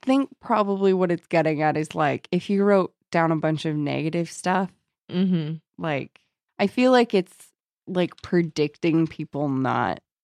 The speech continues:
Speaker 1: liking themselves.
Speaker 2: Quite as much as this girl does.
Speaker 1: Yeah. Um, <laughs> but here's a funny sentence. "Think of your girlfriends as being like first boyfriends because there are similar emotions and friendship issues involved. So in some sense, you're already halfway there.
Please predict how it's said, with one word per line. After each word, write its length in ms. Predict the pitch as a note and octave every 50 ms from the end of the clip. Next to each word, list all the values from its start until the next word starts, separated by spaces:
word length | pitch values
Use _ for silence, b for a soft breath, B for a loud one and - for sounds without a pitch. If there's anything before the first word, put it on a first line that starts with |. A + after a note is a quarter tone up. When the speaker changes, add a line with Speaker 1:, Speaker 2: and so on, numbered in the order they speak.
| _ _ _ -
Speaker 1:
liking 420 | D#3+ D#3 D3 D3 - C#3+ C3+ A#2+
themselves. 680 | - - - F3 - - - - - - - - - _ _ -
Speaker 2:
Quite 180 | - - F#3 F3
as 60 | E3 E3
much 160 | D3+ C#3+ -
as 100 | D#3 D3+
this 140 | D3 C#3 -
girl 160 | - - G2
does. 180 | - G#2+ - D#3+
Speaker 1:
Yeah. 300 | E3+ D#3+ D#3 C#3+ D3 D3+ - _ _ _ _ _ _ _ _
Um, 520 | - F3+ F3 F3 E3+ E3 E3 E3 E3 E3+ E3 - _ _ _
<laughs> 200 | _ _ _ _
but 100 | G3+ G#3 G3 E3+ -
here's 280 | F#3 - G3 F3+ F3 F#3+
a 60 | E3
funny 240 | - E3 D3+ D3+ D3+
sentence. 520 | - - D#3+ D#3+ C#3 E3+ F#3 F3 - - b b b b b b b _ -
"Think 140 | A#4 A#4 -
of 100 | F#4+ C4
your 140 | A3+ F#3 E3+
girlfriends 580 | - G#3 A3+ C4 C4 - D3 C#3 C#3 E3+ - - -
as 120 | A3+ -
being 400 | - C#4 C#4+ C#4 C#4 C#4 C4+ - - _ _ -
like 280 | - C4+ C#4+ - _ _ _
first 300 | - - D4+ D#4 - -
boyfriends 580 | - D#4+ E4 - - G3 D#3 - C#3 - - - _ -
because 260 | A#3+ - - D4 B3+
there 160 | - C#4+ C#4+ C#4+
are 40 |
similar 380 | C#4 - - D4+ D4+ D#4 D#4 D4+
emotions 520 | C#4+ A#3+ F3+ E3 F3 - - G3+ F#3+ -
and 120 | G#3+ A3 G#3+
friendship 440 | - - D4 C#4+ - - E3+ - -
issues 460 | - C#3+ D3 - - - D#3 D3 C#3 D#3
involved. 520 | A#2 C#3 B2 C3+ B2+ B2 B2 B2+ - _ _ _ _ _ _ _ _ _
So 120 | - G#3+
in 180 | G3 F3 E3 D#3
some 200 | - G#3+ B3 D4+
sense, 380 | - - F3 D#3 D#3+ F3+ - _ _ _ _ _ _ _ _ _
you're 140 | - D#4+ E4+
already 220 | E4+ E4+ E4+ E4+ D#4+
halfway 360 | D#4 E4 D#4+ - - E4 D#4+
there. 320 | E4 F#4 E4 G3+ D#3+ -